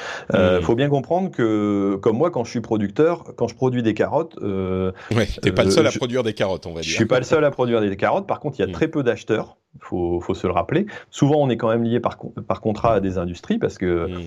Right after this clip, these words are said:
Speaker 1: on peut pas produire sans savoir à qui on va vendre. Ça, ça, ça serait quand même une, euh, c'est, ça serait quand même complexe. Certains le font, mais il y a toujours un risque, hein. Euh, si le marché s'effondre, eh ben voilà, on est coincé. Euh, et puis, ce sont des gros volumes qu'on n'a pas forcément,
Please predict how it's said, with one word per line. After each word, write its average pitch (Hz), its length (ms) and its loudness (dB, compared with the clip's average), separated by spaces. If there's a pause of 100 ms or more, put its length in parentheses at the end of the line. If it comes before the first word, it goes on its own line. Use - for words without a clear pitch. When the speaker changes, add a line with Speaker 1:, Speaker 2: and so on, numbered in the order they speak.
(180)
Speaker 1:
on 101 60 -2
peut 104 120 2
pas 113 140 2
produire 120 340 0
sans 110 120 -4
savoir 104 500 -2 (180)
à - 40 -2
qui - 140 -6
on 95 40 -2
va 95 120 4
vendre. 151 340 -2
Ça, - 100 -8
ça, - 640 -4
ça - 160 0
serait 98 160 0
quand 98 140 2
même 98 140 2
une, 92 160 2
euh, 92 600 2
c'est, - 180 0
ça 98 180 -8
serait 107 140 2
quand 110 100 2
même 101 120 4
complexe. 156 440 -2 (240)
Certains 107 280 2
le 117 60 2
font, 151 240 2
mais 92 400 0
il 92 60 -2
y 92 80 0
a 90 40 -2
toujours 101 300 0
un 85 40 0
risque, 120 260 -2
hein. 117 220 0
Euh, 85 100 -2
si 82 120 -4
le 90 60 0
marché - 220 -4
s'effondre, 110 380 -2
eh - 20 0
ben 82 100 -2
voilà, 92 180 2
on 92 80 0
est 87 60 -4
coincé. 101 340 0 (380)
Euh, 92 320 4
et 120 80 4
puis, 202 240 0 (160)
ce - 140 -2
sont 147 160 2
des 127 80 4
gros 117 200 2
volumes 147 360 2
qu'on 131 100 -2
n'a 104 100 0
pas 147 120 2
forcément, 139 540 -2